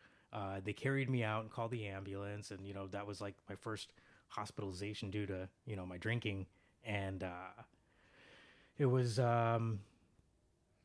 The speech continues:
it was life-changing, but it didn't change my life. <laughs> So, like, it didn't really change my mentality on things. You know, I kept,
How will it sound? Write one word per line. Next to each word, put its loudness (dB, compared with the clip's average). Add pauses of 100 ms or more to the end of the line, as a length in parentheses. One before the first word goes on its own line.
(720)
it 4
was 4
life-changing, -2 (1700)
but 2
it 2
didn't 2
change -2
my 0
life. 0
<laughs> 10 (840)
So, 10
like, 8
it 4
didn't 8
really 8
change 4
my 6
mentality 4
on -4
things. -8
You -8
know, -4
I -4
kept, -4